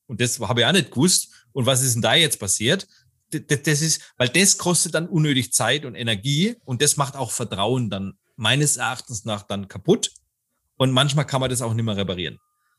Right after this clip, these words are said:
Deswegen, ich habe Kloster Kitchen gebaut von der Struktur und auch quasi diese Produktentwicklung betrieben. Natürlich mit dem Risiko, dass sich das am Ende nicht ausgeht.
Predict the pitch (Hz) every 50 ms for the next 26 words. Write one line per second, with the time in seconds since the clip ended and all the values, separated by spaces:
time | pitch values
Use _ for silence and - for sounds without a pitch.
0 | _ _ - 117 95 117 156 180 185 180 190 190 - - - 135 120 147 127 -
1 | - 147 160 175 175 - 170 151 - 160 151 - - - 123 117 104 - 117 113
2 | 123 131 123 - - 120 107 104 104 - - - 98 - - - - 160 165 208
3 | 285 330 349 - _ _ _ _ _ _ _ _ _ _ _ _ _ _ - _
4 | _ _ _ _ - 175 196 202 190 - - 160 156 127 - - _ _ _ _
5 | _ _ _ - 120 123 131 147 139 139 117 127 127 110 - 107 - 110 101 156
6 | 151 147 - - 131 110 95 - - - - 104 95 82 - - - 92 101 104
7 | 107 131 170 220 262 - _ _ _ _ - 120 123 120 - 170 185 190 196 156
8 | 123 143 165 156 156 139 123 113 123 156 170 156 190 165 170 165 - 143 135 131
9 | 147 123 - 147 131 139 127 123 - - 127 127 120 110 113 107 101 - 120 123
10 | 113 - - 90 - - -